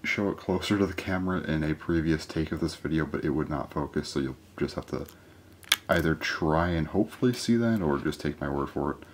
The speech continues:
Um, but yeah, this Bakugan is really nice. I do like it quite a lot, at least in terms of appearance.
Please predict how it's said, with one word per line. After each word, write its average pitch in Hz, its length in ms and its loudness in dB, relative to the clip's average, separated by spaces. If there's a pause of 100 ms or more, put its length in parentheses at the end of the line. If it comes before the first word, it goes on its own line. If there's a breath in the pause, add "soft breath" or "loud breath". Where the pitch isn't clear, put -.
(340 loud breath)
Um, 71 440 -2 (1300 loud breath)
but 107 100 2
yeah, 71 140 4
this 110 180 0
Bakugan 135 680 6
is 110 380 2
really 104 280 2
nice. 82 500 0
I 78 80 2
do 76 180 0
like 73 300 0
it 73 120 -2
quite 76 260 -2
a - 60 -2
lot, 71 340 -2 (540)
at 147 160 0
least 165 260 0
in 143 160 2
terms 120 340 0
of 95 100 -2
appearance. 85 880 -4